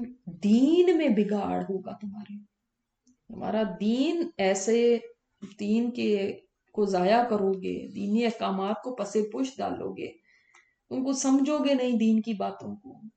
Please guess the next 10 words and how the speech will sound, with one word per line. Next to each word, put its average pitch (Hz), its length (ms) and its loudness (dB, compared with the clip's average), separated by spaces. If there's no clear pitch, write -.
जो 202 220 -2
तुम्हें 226 260 0
बताने 196 480 0
वाले 208 280 2
हैं 202 140 -4
उनको 254 680 -2
भी 220 180 2
कत्ल 214 480 -2
किया 202 280 -2
इन्होंने, 190 420 -2